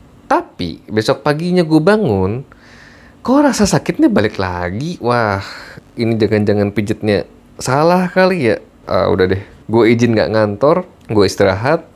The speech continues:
gue kompres air anget, pemanasan, stretching, ganjel pakai guling, rebahan, wah, segala macam gue cobain, sampai sore belum hilang sakitnya. Malam dikit temen gue datang ke rumah, dia bilang gini, "Eh,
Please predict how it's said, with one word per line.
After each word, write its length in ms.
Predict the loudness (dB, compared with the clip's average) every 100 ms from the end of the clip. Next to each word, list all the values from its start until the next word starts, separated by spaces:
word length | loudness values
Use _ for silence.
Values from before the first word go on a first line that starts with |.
| -4
gue 100 | -2 0
kompres 420 | -2 -2 -6 -4
air 160 | -6 -4
anget, 480 | -2 -2 0 0 -2 -6
pemanasan, 720 | -4 -2 0 0 -2 -2 -4
stretching, 880 | -4 0 0 0 -4 -6 -6 -6 0
ganjel 380 | 2 2 2 2
pakai 240 | -2 -2
guling, 640 | 0 2 4 4 4 2 2
rebahan, 640 | 2 2 0 -2 -4 -2
wah, 160 | -2 -4
segala 320 | -2 2 2
macam 380 | 2 0 0 0
gue 180 | -2 0
cobain, 720 | 0 2 4 4 2 0 -8 -20 -20 -20 -20 -6
sampai 300 | -4 0 0
sore 460 | 2 2 4 2 2 -2 -14 -20 -20 -20 -20 -20 -20 _
belum 320 | 0 2 2
hilang 380 | 0 0 0 -6
sakitnya. 540 | -10 -8 -6 -8 -12 -18 _ _ _ -20 _ _ -20 -8 -2
Malam 240 | 0 2 2
dikit 240 | 0 -4
temen 240 | -4 -2 0
gue 140 | 2
datang 180 | 0 0
ke 60 | 0
rumah, 240 | 0 -2 -6 -20 _ _ _ -8
dia 160 | -2 0
bilang 240 | 0 0
gini, 240 | -2 -4 -8 -16 -20 _ _ _ -20 -20 _ -8 0
"Eh, 160 | 0